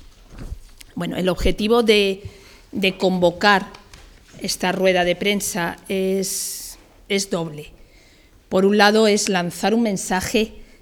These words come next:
de tranquilidad a la sociedad en general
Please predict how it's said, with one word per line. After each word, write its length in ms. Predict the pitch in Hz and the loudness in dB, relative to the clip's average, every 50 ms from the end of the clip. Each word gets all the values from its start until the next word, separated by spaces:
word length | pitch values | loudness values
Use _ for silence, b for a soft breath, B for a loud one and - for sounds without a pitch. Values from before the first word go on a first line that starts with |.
| B - | B -6
de 160 | - - 175 | -4 -4 -2
tranquilidad 720 | - 170 170 170 165 - 185 175 165 165 165 180 170 165 - - - - _ _ _ _ _ _ _ _ _ _ _ _ _ _ _ _ _ _ _ _ _ _ _ _ _ - | -2 -4 -4 -4 -6 -6 -6 -4 -4 -2 0 0 -2 -2 -4 -10 -20 -20 _ _ _ _ _ _ _ _ _ _ _ _ _ _ _ _ _ _ _ _ _ _ _ _ _ -10
a 80 | 170 | -8
la 100 | 165 151 | -8 -8
sociedad 600 | 151 - - 160 - - - 170 175 190 196 - 233 | -8 -8 -10 -10 -8 -8 -4 -2 -2 -2 -2 -2 -2
en 100 | 208 190 | -4 -2
general 600 | - - 196 185 175 180 208 233 226 214 233 - | -2 -2 -2 0 0 2 2 2 2 0 -2 -4